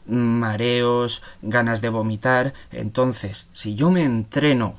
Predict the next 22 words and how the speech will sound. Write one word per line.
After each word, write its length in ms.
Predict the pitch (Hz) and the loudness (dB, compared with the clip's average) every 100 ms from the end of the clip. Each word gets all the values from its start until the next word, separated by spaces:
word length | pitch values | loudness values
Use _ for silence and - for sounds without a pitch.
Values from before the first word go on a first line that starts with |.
| - | -8
para 260 | - 110 107 | -4 -2 -2
tolerar 480 | 117 113 110 160 143 | -2 0 2 2 2
ese 240 | 123 123 | 0 -2
lactato, 560 | 113 110 - 131 147 156 | -2 -4 -2 0 0 0
mi 180 | 120 | 0
rendimiento 640 | 104 98 104 101 113 113 120 | -2 -2 -4 -2 -2 -2 0
va 120 | 117 | -2
a 20 | |
ser 400 | 110 113 120 113 | -2 -4 -2 -2
mucho 260 | 110 107 123 | -2 -2 -2
mejor. 380 | 113 - 110 - - - - | -4 -2 -4 -6 -16 -16 -6
Bueno, 220 | 120 110 | -2 -2
esta 200 | 104 117 | 0 0
segunda 340 | 123 123 123 | 0 0 0
aplicación 640 | 120 120 117 117 113 117 | 0 -2 -4 -4 -2 -4
práctica 560 | 113 127 117 123 127 131 - 156 - | -2 -4 -4 -4 0 -2 -4 -14 -4
os 160 | 107 | -2
la 140 | 107 95 | -2 -2
cuento 400 | 117 117 127 131 | -2 0 2 2
porque 400 | 120 98 107 95 | 0 -2 -4 -4
cuando 680 | - 107 101 104 101 101 101 | -4 -2 -2 -2 -2 -2 -6
tirábamos 880 | - 104 107 120 123 120 117 - | -8 -4 -2 -2 0 -2 -2 -6